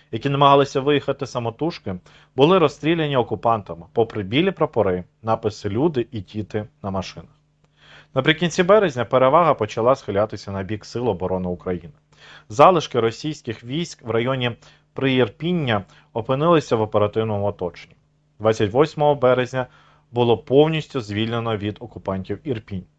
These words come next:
Тридцятого березня відбулися один з останніх масштабних боїв на Київщині, у Дмитрівці, селі на північ від Житомирської траси.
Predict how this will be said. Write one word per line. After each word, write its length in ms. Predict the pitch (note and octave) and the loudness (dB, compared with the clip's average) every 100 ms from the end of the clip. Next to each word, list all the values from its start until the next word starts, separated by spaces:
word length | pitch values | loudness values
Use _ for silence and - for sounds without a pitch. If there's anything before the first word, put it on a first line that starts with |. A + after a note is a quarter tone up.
| _ _ _ _ | _ _ _ _
Тридцятого 560 | G2+ G2+ B2 B2+ E3+ D3 | -8 -2 2 4 4 4
березня 400 | D3+ D3+ C#3 A#2+ | 4 2 0 -4
відбулися 500 | A#2+ B2 D#3+ - B2 | -4 -2 -2 0 0
один 240 | B2+ C#3 | 0 -4
з 80 | A#2+ | -6
останніх 440 | A#2+ - D#3 D#3 - | -6 -2 -2 -2 -4
масштабних 460 | A2+ - C3 A#2 | -2 0 0 0
боїв 260 | G#2+ A2+ A#2 | -2 -2 -4
на 100 | A#2 | -6
Київщині, 500 | - G#2 F2 - E2 _ _ _ _ _ | -6 -6 -6 -16 -20 _ _ _ _ _
у 100 | B2 | -2
Дмитрівці, 600 | A#2 C#3+ D3 F#2 D2+ - _ _ _ | 0 0 0 -4 -12 -16 _ _ _
селі 340 | - - B2+ F#3 | -4 0 2 2
на 120 | A2 | 0
північ 440 | - C#3 C#3 G#2 | -2 -4 -2 -4
від 100 | G2+ | -6
Житомирської 600 | F#2 F#2 G2+ G2 - G2 | -6 -6 -6 -8 -8 -10
траси. 380 | F2+ E2+ - - | -8 -10 -10 -20